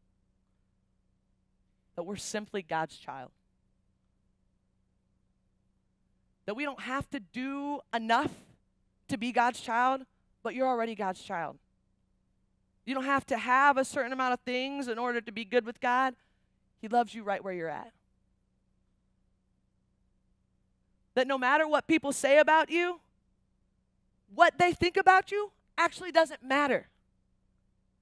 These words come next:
What matters is what your Heavenly Father thinks of you,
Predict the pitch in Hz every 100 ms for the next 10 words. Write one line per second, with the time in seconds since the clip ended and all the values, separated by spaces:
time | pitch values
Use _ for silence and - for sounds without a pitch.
0 | _ 226 285 247 262 311 339 254 233 240
1 | - - 226 254 240 277 285 262 - 262
2 | 294 269 - 240 - 226 233 233